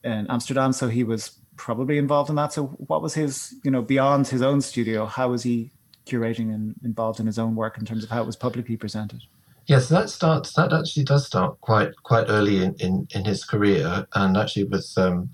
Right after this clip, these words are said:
Speaker 2: a painting that, um, doesn't get, uh, um, shown probably, uh, as much anymore as it, as it might, which is a, um, a paint, a three, uh, panel painting, uh, that's, uh, called Evolution,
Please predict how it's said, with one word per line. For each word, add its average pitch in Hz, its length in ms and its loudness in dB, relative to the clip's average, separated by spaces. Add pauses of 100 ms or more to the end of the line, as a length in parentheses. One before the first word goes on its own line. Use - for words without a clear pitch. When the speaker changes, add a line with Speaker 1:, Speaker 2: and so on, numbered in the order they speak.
Speaker 2:
a - 60 -2
painting 98 400 2
that, - 380 0
um, 92 260 0 (340)
doesn't 104 360 -2
get, - 340 -4
uh, 87 180 0 (400)
um, 95 360 -4 (100)
shown 98 340 -2
probably, 90 440 -2 (720)
uh, 98 180 -4
as 98 160 0
much - 320 -2 (120)
anymore 90 280 0
as 87 140 -4
it, 139 140 -2
as 90 100 -4
it - 100 -4
might, 98 300 2
which - 160 -4
is 165 160 -2
a, 87 180 0 (540)
um, 90 580 -2
a - 80 -6
paint, - 240 2
a - 40 0
three, 117 460 0 (600)
uh, 92 180 0
panel 98 320 0
painting, 92 560 0 (420)
uh, 101 140 4
that's, - 400 -2
uh, - 100 0
called 82 240 -2
Evolution, 92 680 2